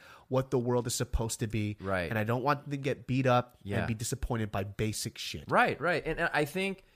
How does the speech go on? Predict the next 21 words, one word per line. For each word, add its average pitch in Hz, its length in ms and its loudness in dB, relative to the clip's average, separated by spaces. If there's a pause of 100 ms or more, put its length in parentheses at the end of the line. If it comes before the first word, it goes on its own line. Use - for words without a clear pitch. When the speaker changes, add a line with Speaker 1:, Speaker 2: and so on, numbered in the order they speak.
Speaker 2:
it's 135 200 -2
a 139 60 -2
little 156 240 2
different 139 400 0
for 107 240 2
us 117 180 4
because 98 500 -4
we 107 140 -4
got 135 260 2
to 135 100 -2
experience 101 760 -4 (140)
both 95 280 0
halves. - 460 -6
And, 101 160 -4
and 113 100 -4
what 120 120 2
I 117 60 2
mean 127 220 -2
by 98 180 2
that 90 260 0
is, 90 260 -4